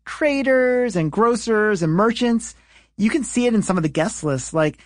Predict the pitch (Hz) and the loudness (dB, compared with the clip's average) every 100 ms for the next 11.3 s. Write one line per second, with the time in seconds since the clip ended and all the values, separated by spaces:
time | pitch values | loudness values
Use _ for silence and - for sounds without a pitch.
0 | _ - 185 277 320 185 170 208 202 165 | _ -4 0 0 2 0 2 0 -2 -2
1 | - 165 165 151 143 - 160 190 240 - | 0 0 0 -4 -8 -4 -2 0 -2 -2
2 | 175 151 - 165 165 151 147 180 190 156 | -2 -2 -4 -4 -4 -4 -2 -2 -2 -2
3 | - 147 143 156 135 151 240 254 - _ | -4 -4 -2 -2 -4 -6 -6 -6 -8 _
4 | _ _ _ 180 214 226 233 160 - - | _ _ _ -2 2 2 0 -2 -10 -8
5 | 208 - 294 330 262 202 165 147 165 220 | -8 -6 -6 -4 0 0 0 0 0 0
6 | - 175 202 277 185 - 180 170 185 175 | -2 -2 0 2 0 0 0 2 2 -2
7 | - 180 185 185 - 156 147 143 185 160 | -4 -4 -2 -4 -4 -2 -2 -2 -2 -2
8 | 123 - _ _ _ _ _ 196 214 202 | -6 -12 _ _ _ _ _ 0 0 0
9 | 208 220 254 208 190 - 180 180 - 160 | 0 0 0 -2 -2 0 0 0 -2 -2
10 | 151 160 160 156 147 156 143 135 143 - | 0 0 0 0 0 0 -2 -2 -4 -4
11 | 147 131 | -6 -4